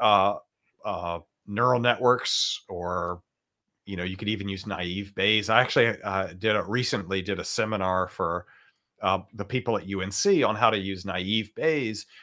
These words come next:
to analyze what's called genomic data. And that's data that comes ac-, from the entire genome, and how we can use that to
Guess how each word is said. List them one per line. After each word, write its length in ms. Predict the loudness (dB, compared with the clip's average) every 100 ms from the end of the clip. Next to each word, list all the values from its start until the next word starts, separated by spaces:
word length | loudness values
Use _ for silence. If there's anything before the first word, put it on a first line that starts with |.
| -20 _ _
to 480 | -2 0 2 -2 -6 -12 _ -4
analyze 640 | 0 4 6 6 4 0 -4
what's 220 | -4 -4
called 260 | 2 2 2
genomic 580 | -2 0 0 0 -4 -2
data. 380 | 0 0 -2 -4
And 100 | -4
that's 220 | -4 -4
data 300 | 0 0 0
that 180 | -2 -2
comes 240 | -2 -2
ac-, 80 | -6 -12 -2
from 220 | 2 2
the 120 | 2
entire 400 | -2 0 4 4
genome, 540 | 2 -4 -4 -2 -4 -8 -16 -20 -14 -8
and 100 | 2
how 160 | 4
we 100 | 4
can 140 | 2 -2
use 360 | -2 -2 -4
that 540 | 0 4 4 0 -4 -18 _ _ _ _
to 640 | 0 2 2 2 -2 -4